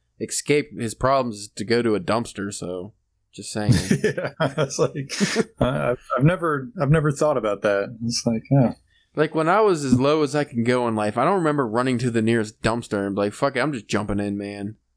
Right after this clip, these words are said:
Speaker 2: <laughs>
Speaker 1: Like, where do you, how do you end up in that point in your life when you're not
Speaker 2: It's
Speaker 1: homeless,
Speaker 2: like
Speaker 1: but you're at the dumpster?
Speaker 2: <laughs>
Speaker 1: And your sister just knows you're gonna, "Oh, he's, uh,
Speaker 2: Yeah.
Speaker 1: he's having a hard time. That old Mark, I bet he's at his dumpster again."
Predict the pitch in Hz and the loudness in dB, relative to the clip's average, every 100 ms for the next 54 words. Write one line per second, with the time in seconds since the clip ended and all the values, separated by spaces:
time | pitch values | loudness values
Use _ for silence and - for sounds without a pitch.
0 | _ - 233 151 - 208 - 233 151 156 | _ 0 2 0 0 -2 0 0 2 0
1 | - - - - 226 277 240 214 202 247 | -2 -6 -6 0 4 6 4 4 2 2
2 | 233 202 185 151 117 160 - 131 107 101 | 2 4 2 0 2 2 2 -2 -2 0
3 | 104 120 117 - - _ _ - 127 123 | 2 2 0 -4 -16 _ _ -4 0 4
4 | 135 151 143 151 113 101 131 131 131 120 | 4 2 4 4 2 0 -2 0 -2 -2
5 | 110 120 123 - 107 98 _ _ - - | -2 -2 -2 -4 -6 -6 _ _ -2 0
6 | - 139 - 135 151 - - - - - | 2 2 0 -2 -4 -2 -4 -4 -14 -14
7 | - - - - _ - - - - - | -16 -18 -20 -20 _ -2 -2 -10 -10 -10
8 | _ _ - 175 175 - 185 185 156 143 | _ _ 2 2 2 4 2 2 2 2
9 | 139 135 139 147 127 131 131 143 151 156 | 4 6 6 6 4 0 2 4 4 4
10 | 143 135 127 - - - 143 160 160 160 | 2 -2 -2 -12 -18 0 4 6 6 6
11 | 180 175 170 156 151 151 147 143 135 143 | 4 4 4 4 4 4 2 0 2 4
12 | 143 139 127 127 135 123 156 147 139 123 | 4 4 2 2 0 2 2 2 0 -2
13 | - 127 120 - 110 107 110 110 | -2 -2 2 2 2 0 -4 -4